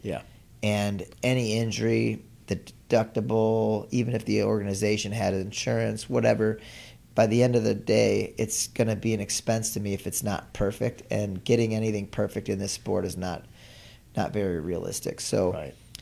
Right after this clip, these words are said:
Speaker 2: it lingers in my brain. There's not a day that doesn't go by where I don't bother my, my friend Brian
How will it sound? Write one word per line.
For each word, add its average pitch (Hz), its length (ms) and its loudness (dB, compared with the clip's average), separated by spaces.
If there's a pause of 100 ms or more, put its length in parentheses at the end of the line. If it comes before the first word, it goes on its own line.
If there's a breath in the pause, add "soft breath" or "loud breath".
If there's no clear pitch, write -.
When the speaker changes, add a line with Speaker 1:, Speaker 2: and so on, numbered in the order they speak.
(380 soft breath)
Speaker 2:
it 139 160 8
lingers 131 400 6
in 123 120 4
my 120 100 6
brain. 123 600 0 (340)
There's 113 180 0
not 127 140 6
a 110 60 4
day 117 280 6
that 120 140 4
doesn't 113 240 0
go 113 160 2
by 113 340 6
where 110 120 4
I - 20 2
don't 107 200 0
bother 110 320 4
my, 101 320 0 (220)
my 95 180 -2
friend 101 280 -2
Brian 104 580 0